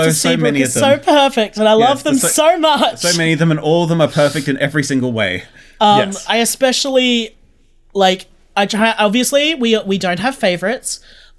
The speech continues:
Speaker 1: but I am gonna shout out Nick Rummery, who plays Julie in Love and Luck. She had no acting experience.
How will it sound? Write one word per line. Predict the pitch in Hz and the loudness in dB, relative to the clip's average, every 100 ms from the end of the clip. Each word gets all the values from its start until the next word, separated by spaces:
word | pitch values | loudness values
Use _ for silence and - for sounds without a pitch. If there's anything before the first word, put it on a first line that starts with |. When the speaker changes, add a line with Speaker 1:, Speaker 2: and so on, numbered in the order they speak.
| 156 | -2
Speaker 1:
but | 185 170 - _ | 2 2 0 _
I | 170 180 | -2 0
am | 175 185 190 | 2 2 2
gonna | 208 208 | 0 0
shout | - 190 175 | 0 0 0
out | 165 160 156 - | 0 0 -2 -6
Nick | 165 165 - | -6 -6 -4
Rummery, | 165 156 151 143 139 147 151 - - _ | -2 -2 -2 -6 -8 -10 -14 -20 -20 _
who | 170 | -8
plays | 160 160 156 | -2 -2 0
Julie | - 339 208 147 180 - - | 0 2 0 -2 -10 -14 -6
in | 165 156 151 156 196 - | -2 -2 -2 -4 -8 -4
Love | 160 151 | -2 -2
and | 147 | -4
Luck. | 151 143 - - - - - - - _ | -4 -6 -10 -20 -20 -20 -20 -20 -20 _
She | - - 247 254 262 262 254 _ _ _ - | -4 0 0 0 0 -2 -6 _ _ _ -10
had | - 190 180 | -2 -2 0
no | 190 208 233 247 | 2 2 2 0
acting | 190 185 170 165 - | -4 -4 -6 -8 -8
experience. | 151 175 165 175 254 254 - | -8 -4 -2 -2 -2 -4 -8